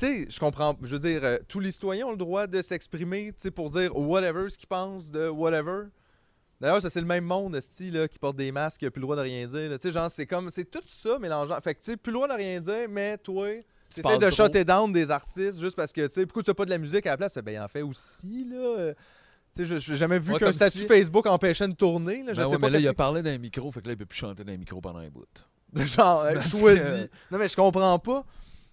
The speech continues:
Speaker 1: Genre, tout ça, on se fait, moi, on s'est fait dire ça une couple de reprises, là, des fois, tu, tu sais, en dessous des statuts de Paul, euh, de sexe légal, juste, tu sais, mais pourquoi vous mêlez, qu'est-ce que vous connaissez là-dedans ? Ah, OK, fait que donc, mettons, je suis pas politicien
Speaker 2: Mais
Speaker 1: ou en
Speaker 2: ouais.
Speaker 1: études politiques, je peux pas me prononcer, mais faudrait que j'aille voter, par exemple.
Speaker 2: Mais aussi, c'est
Speaker 1: Mais
Speaker 2: quoi
Speaker 1: je peux pas
Speaker 2: cette
Speaker 1: rien dire.
Speaker 2: division-là entre,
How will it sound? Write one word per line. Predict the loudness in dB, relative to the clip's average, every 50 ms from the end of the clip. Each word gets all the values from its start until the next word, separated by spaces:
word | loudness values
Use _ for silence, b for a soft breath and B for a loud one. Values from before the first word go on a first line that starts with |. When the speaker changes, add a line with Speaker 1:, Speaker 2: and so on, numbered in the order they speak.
| _ _
Speaker 1:
Genre, | -12 -8 -6 -6 -4 -6 -6
tout | -6 -8 -4
ça, | -2 0 0
on | 0
se | 0
fait, | 0 0 0 2
moi, | 2 2 2
on | 2 0
s'est | -2 -4
fait | -4 -4 -4
dire | -2 -4 -4
ça | -2 -2 -2
une | -2 -2
couple | -4 -6 -4 -2
de | -2
reprises, | -2 -2 -2 -2 -4 -4 -6 -4 -2
là, | -2 0 0 -2
des | -2 -4 -4
fois, | -4 -4 -6 -6
tu, | -8 -8
tu | -6 -4 -4 -4 -6
sais, | -6 -8
en | -8 -8
dessous | -10 -10 -10
des | -10 -8
statuts | -6 -6 -8 -8 -10
de | -14 _ -6
Paul, | -4 -2 -2 -2 -2 -2 -2
euh, | -4 -4 -4
de | -6 -8 -10
sexe | -10 -10 -12 -10 -10
légal, | -8 -6 -2 -2 0 0 0 -2
juste, | -6 -10 -12 -12 -12 -12
tu | -10
sais, | -10 -10 -10 -10
mais | -12 -12 -14
pourquoi | -14 -12 -12 -10
vous | -8 -6
mêlez, | -6 -6 -6 -6
qu'est-ce | -6 -6 -6
que | -6
vous | -4
connaissez | -2 -2 -2 -2 -2 -2
là-dedans ? | -2 -2 -2 -2 -4 -2 0
Ah, | 2 2 2
OK, | 0 -2 -6 -6
fait | -6 -4
que | -2 0
donc, | 0 0 -2 -4 b b b b b b
mettons, | 0 2 4 4
je | 4
suis | 4
pas | 2 0 0
politicien | 2 0 -4 -4 -6 -8 -6 -4 -2 0 0 0 0
Speaker 2:
Mais | 0
Speaker 1:
ou | 4 6 6
en | 6 6
Speaker 2:
ouais. | 4
Speaker 1:
études | 2 0 -2 0
politiques, | 0 0 0 0 -2 -4
je | -2 -2
peux | -2 0
pas | 4 4 4
me | 4
prononcer, | 4 2 2 2 0 0 0
mais | 0
faudrait | 2 2 2 4
que | 4
j'aille | 2 2
voter, | 4 4 2 2 0 -2
par | -4 -4 -4
exemple. | -4 -4 -4 -6 -6
Speaker 2:
Mais | -8
aussi, | -10 -12 -14 -16 -16 -12
c'est | -10 -4 0
Speaker 1:
Mais | 2 2
Speaker 2:
quoi | 4
Speaker 1:
je | 6
peux | 6 6
pas | 8 8 8
Speaker 2:
cette | 8
Speaker 1:
rien | 6 4 4
dire. | 2 2 0
Speaker 2:
division-là | 0 -2 -4 -6 -6 -8 -8 -8 -8 -8 -8 -8 -6 -6 -8 -8 -6 -4 -4 -4 -4 -6 -8 -8
entre, | -8 -8 -8 -8 -10 -14 -14 -14 -14 -12 -12